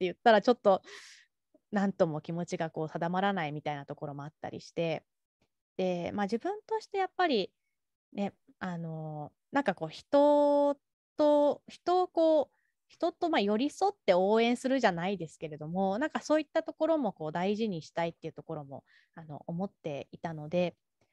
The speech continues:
そうすると、そのまあピーアール会社っていうところが、まあ、一つのね、いろんな企業さんがこうあった時に、その商品やサービスをその会社の方の広報さんと一緒に何かこう世に出していくとか、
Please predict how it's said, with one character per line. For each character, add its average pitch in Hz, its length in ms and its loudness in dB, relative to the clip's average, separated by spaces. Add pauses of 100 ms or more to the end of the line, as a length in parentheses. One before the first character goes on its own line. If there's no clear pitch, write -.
(100)
そ 339 140 -4
う 339 40 -6
す - 140 -8
る 339 160 -4
と、 339 340 4 (460)
そ - 140 -6
の 240 100 0
ま 226 100 2
あ 202 40 -4
ピ 233 180 -2
ー 240 60 4
ア 240 40 2
ー - 20 0
ル 240 120 0
会 233 200 0
社 170 140 -6
っ 151 60 -12 (120)
て 165 100 -8
い 156 120 -10
う 151 60 -12
と - 120 -16
こ - 120 -12
ろ - 140 -10
が、 156 240 -6 (120)
ま - 60 -10
あ、 - 20 -14
一 - 220 -2
つ 185 120 -10
の 143 100 -12
ね、 185 220 -6
い 202 80 -6
ろ 214 120 -2
ん 220 60 -6
な 240 80 -6
企 285 200 -14
業 254 140 2
さ 170 180 -10
ん 156 60 -12
が 147 100 -16
こ 156 140 -12
う - 60 -12
あ 196 80 -4
っ - 140 -14
た 160 100 -12
時 160 260 -18
に、 175 320 -8 (460)
そ 202 140 -14
の 175 340 -12
商 202 220 0
品 165 160 -8
や 151 120 -12
サ 175 140 -10
ー 160 60 -14
ビ 147 100 -16
ス - 160 -14
を 147 240 -6
そ 175 140 -12
の 170 140 -10
会 175 260 -8
社 170 120 -14
の 160 120 -12
方 - 260 -16
の 214 120 -12
広 220 300 -2
報 175 140 -6
さ 165 160 -14
ん - 60 -20
と 185 100 -10
一 214 120 -12
緒 311 140 -12
に 349 140 -6
何 339 160 -2
か 196 100 -2
こ - 140 -6
う - 20 -2
世 214 100 0
に 196 120 -4
出 196 140 -2
し - 100 -16
て 170 120 -8
い 143 100 -10
く - 140 -12
と 139 120 -16
か、 170 400 -2